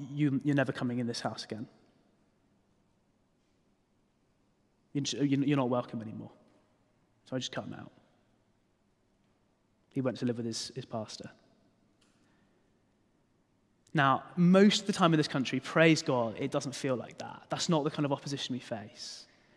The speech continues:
It's friends laughing at us, just giving us the sense that we're stupid for believing this stuff.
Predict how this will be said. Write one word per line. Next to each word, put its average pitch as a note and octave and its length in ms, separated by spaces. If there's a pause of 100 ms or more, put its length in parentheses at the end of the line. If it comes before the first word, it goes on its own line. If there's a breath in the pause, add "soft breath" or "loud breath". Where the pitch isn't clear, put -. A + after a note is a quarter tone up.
(1300 soft breath)
It's - 140
friends D3 880
laughing D3 480
at A2 80
us, - 540 (480)
just D#3 180
giving D3+ 160
us C#3+ 60
the C#3+ 80
sense C#3 160
that C3+ 80
we're C3 60
stupid - 680
for B2 100
believing A#2 360
this - 120
stuff. - 540